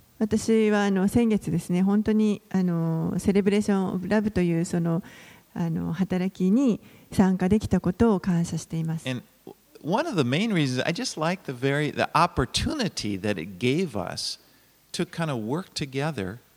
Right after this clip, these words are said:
Speaker 2: you know, to get the word out.
Speaker 1: あの、本当にこの、共にですね、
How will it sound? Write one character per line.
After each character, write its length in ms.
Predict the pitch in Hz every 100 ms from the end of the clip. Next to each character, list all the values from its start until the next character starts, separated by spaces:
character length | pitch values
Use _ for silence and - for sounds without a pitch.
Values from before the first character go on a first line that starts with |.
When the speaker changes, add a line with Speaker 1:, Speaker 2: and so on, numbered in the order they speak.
| _ _ _
Speaker 2:
you 120 | -
know, 240 | 110 104 135 _ _ _ -
to 160 | 160
get 220 | 139 156 -
the 60 |
word 340 | 143 156 311 240
out. 180 | - - - _ _ - - - _ _ _
Speaker 1:
あ 120 | 202
の、 220 | 180 175
本 160 | 208 277
当 60 | 285
に 120 | 285
こ 140 | 285
の、 400 | 285 269 262 247 - - - -
共 280 | - 285 330
に 140 | 370
で 120 | 403 285
す 140 | -
ね、 300 | 180 190 190